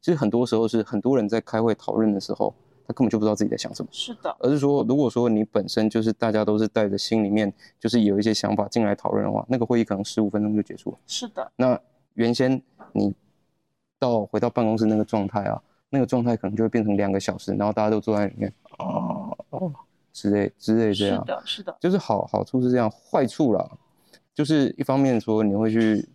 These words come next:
Speaker 1: 就是你可以世界上到处走啊，然后，然后你的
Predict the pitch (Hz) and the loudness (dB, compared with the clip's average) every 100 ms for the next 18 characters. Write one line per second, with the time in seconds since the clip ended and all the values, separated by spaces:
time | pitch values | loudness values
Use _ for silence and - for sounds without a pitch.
0 | _ - 117 113 104 - 107 101 110 110 | _ -2 2 4 2 2 -2 0 0 2
1 | 107 101 - 98 - 101 - 95 - 104 | 2 -2 -2 -4 0 -4 -2 -4 -4 -8
2 | - 104 110 110 104 101 - - - - | -6 -4 0 0 0 -2 -8 -20 -20 -20
3 | - 110 117 104 101 | -6 0 2 2 0